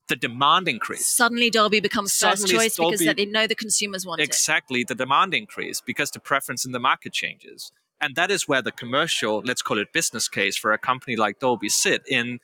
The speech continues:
Speaker 1: They are simply nurturing the traditional channel that they had,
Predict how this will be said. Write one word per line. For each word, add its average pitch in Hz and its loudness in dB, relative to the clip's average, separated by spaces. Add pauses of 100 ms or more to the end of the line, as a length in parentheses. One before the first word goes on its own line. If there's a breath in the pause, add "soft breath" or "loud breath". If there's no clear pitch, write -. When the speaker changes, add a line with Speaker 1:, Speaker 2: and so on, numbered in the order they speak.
(320 soft breath)
Speaker 1:
They 147 2
are 135 2
simply 135 0 (240)
nurturing 120 -2 (300)
the 131 0
traditional 139 0
channel 135 0
that 113 -2
they 110 -4
had, 120 2